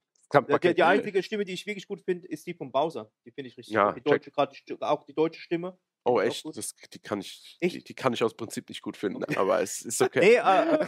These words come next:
Speaker 1: <laughs>
Speaker 2: aber schaut gut aus. Ich bin gespannt. Ich krieg's storytechnisch nur nicht zusammen, was sie draus
Speaker 1: Ja,
Speaker 2: letzten
Speaker 1: gut,
Speaker 2: Endes
Speaker 1: das,
Speaker 2: machen.
Speaker 1: ich glaub, das
Speaker 2: Aber
Speaker 1: ist, spielt ja keine Rolle. Also, das kann ja komplett abseits der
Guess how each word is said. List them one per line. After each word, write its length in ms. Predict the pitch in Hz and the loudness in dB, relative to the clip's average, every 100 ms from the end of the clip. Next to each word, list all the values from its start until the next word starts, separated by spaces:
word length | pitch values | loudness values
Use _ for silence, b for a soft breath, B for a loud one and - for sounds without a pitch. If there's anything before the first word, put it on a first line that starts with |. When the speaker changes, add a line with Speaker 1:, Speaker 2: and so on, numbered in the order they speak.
| - | 6
Speaker 1:
<laughs> 840 | 494 233 - 226 - 185 - - | 6 8 6 4 2 0 -4 0
Speaker 2:
aber 260 | - 330 - | 0 0 -6
schaut 260 | - 175 175 | 0 2 2
gut 200 | 214 214 | -2 0
aus. 300 | 180 240 240 - | 2 2 0 -10
Ich 160 | - | -6
bin 160 | 214 202 | -4 -4
gespannt. 720 | 170 - 190 233 320 - _ _ _ _ _ _ _ _ _ _ _ _ | -6 0 0 0 -4 -12 _ _ _ _ _ _ _ _ _ _ _ _
Ich 260 | - 165 - | -16 -14 -16
krieg's 440 | - 190 190 - - - | -4 -4 -4 -12 -14 -14
storytechnisch 760 | - 180 170 160 165 160 156 | -4 0 0 0 -4 -6 -6
nur 100 | 160 | -10
nicht 200 | 151 143 | -10 -12
zusammen, 440 | - 135 135 123 117 | -14 -4 -4 -4 -10
was 160 | 127 131 | -8 -8
sie 80 | 127 | -10
draus 340 | 120 123 117 | -8 -8 -2
Speaker 1:
Ja, 140 | 110 | -2
Speaker 2:
letzten 160 | 110 110 | 0 -4
Speaker 1:
gut, 20 | |
Speaker 2:
Endes 200 | 92 - | -8 -10
Speaker 1:
das, 0 | |
Speaker 2:
machen. 140 | 98 - | -16 -16
Speaker 1:
ich 120 | - | 0
glaub, 180 | 117 - | 0 0
das 160 | 98 | -10
Speaker 2:
Aber 0 | |
Speaker 1:
ist, 140 | 104 - | -10 -12
spielt 240 | - 107 | -10 -2
ja 100 | 95 | -2
keine 220 | 87 95 | 0 -2
Rolle. 260 | 87 87 85 | -2 -2 -2
Also, 160 | 117 117 | -2 -2
das 100 | - | 0
kann 140 | 127 | 2
ja 80 | 113 | 2
komplett 460 | - 107 131 127 - | 0 2 2 2 0
abseits 560 | 117 - 123 110 - - | 0 2 4 4 0 2
der 260 | 104 101 | 4 4